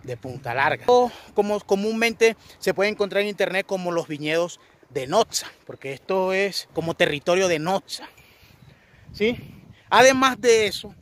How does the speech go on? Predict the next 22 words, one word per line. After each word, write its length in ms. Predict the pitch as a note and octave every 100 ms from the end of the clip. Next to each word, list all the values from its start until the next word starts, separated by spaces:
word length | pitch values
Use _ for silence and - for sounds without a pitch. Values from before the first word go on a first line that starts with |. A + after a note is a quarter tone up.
| - -
te 120 | F3+
dan 200 | F3 G#3+
una 200 | A3+ A3
degustación. 720 | G3+ F#3 E3+ - C3+ F#3 D#3+ - - _
No 180 | D3 F#3
sé 180 | A#3 A3
si 140 | A#3
la 100 | G#3+
degustación 640 | G3 F3 D#3+ D#3+ - F#3 G3
es 120 | F3 -
gratis 520 | G3 G3 G#3 A3 A3 - - -
o 140 | E3+
hay 100 | F3
que 140 | F#3+ G#3+
comprar 480 | F#3 E3 F3+ F3+ F3+
un 200 | E3 D3+
vino 300 | F#3+ G3 G3+
para 220 | F3 E3
que 200 | B2+ C#3
den 160 | D3+ D#3
la 80 | F3
degustación. 760 | F3 E3+ - C3+ - F#3+ C4